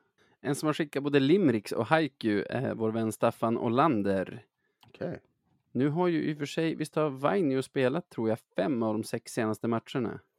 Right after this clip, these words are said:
Speaker 2: Det är
Speaker 1: Vilket
Speaker 2: fan
Speaker 1: måste
Speaker 2: helt
Speaker 1: vara någon sorts rekord för honom.
Speaker 2: <laughs>
Speaker 1: Men
Speaker 2: Det är ju den streaken vi ska titta efter. Det ska inte vara så här vunna mas-, matcher, utan det ska vara hur många matcher har Vainio spelat i rad.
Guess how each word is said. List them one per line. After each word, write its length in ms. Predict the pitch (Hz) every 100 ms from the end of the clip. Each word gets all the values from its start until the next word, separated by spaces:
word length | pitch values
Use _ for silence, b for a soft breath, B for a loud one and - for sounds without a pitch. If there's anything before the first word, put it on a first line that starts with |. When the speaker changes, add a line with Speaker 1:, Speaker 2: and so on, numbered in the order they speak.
| _ _
Speaker 2:
Det 60 | -
är 20 |
Speaker 1:
Vilket 180 | 110 -
Speaker 2:
fan 60 |
Speaker 1:
måste 140 | 123 -
Speaker 2:
helt 40 | 131
Speaker 1:
vara 60 |
någon 140 | 120 113
sorts 280 | 117 107 110
rekord 460 | 113 - 127 101
för 80 | -
honom. 380 | 98 87 73 - _ B B B B B
Speaker 2:
<laughs> 180 | 127 -
Speaker 1:
Men 440 | - 127 107 - 107 - _ 117 - B 233
Speaker 2:
Det 60 | -
är 60 | 151
ju 80 |
den 300 | 135 151 214
streaken 480 | 160 - 135 131 101
vi 80 | 95
ska 100 | 104
titta 340 | - 113 139 82
efter. 260 | - -
Det 160 | 87 107
ska 140 | -
inte 140 | 147 151
vara 220 | 160 160
så 100 | 120
här 80 | 107
vunna 400 | 101 120 104 104
mas-, 280 | 104 101 -
matcher, 380 | 131 - - 90
utan 180 | 78 104
det 60 |
ska 140 | 101 107
vara 200 | 95 104
hur 260 | 151 143
många 220 | 135 113
matcher 380 | 107 113 - -
har 120 | 107
Vainio 580 | 101 107 131 131 104 101
spelat 340 | 95 - 92 85
i 40 |
rad. 340 | 117 117 -